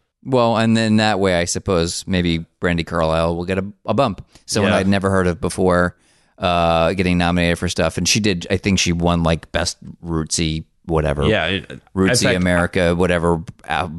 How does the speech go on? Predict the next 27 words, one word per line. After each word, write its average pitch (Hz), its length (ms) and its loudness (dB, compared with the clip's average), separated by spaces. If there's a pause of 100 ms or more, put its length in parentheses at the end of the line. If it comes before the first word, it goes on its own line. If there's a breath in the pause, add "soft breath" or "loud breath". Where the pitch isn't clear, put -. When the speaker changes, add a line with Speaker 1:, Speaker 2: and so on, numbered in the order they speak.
(120)
Speaker 1:
award 87 360 2
that 80 180 2
is. 78 320 0
Speaker 2:
In 110 80 -4
fact, 120 280 -2 (340)
I 107 100 0
didn't 113 160 2
realize 110 320 4
this. 101 220 0
I'd 107 160 2
only 107 220 2
become 95 440 -4
aware 98 240 4
of 95 100 0
her, 95 220 4
like, 92 200 0 (520)
two 117 220 0
months 101 240 0
earlier 104 360 4
when 92 200 2
she 101 180 0
was 95 240 4
in 98 300 2 (180)
A 101 100 -2
Star 104 360 2
Is 98 100 0
Born 95 460 2